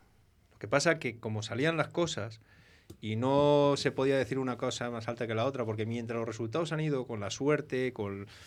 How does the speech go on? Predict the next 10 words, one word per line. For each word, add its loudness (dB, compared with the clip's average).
con -2
la -2
pericia, 0
con -4
lo -4
que -2
tú 4
quieras, -4
pues -2
bueno, 6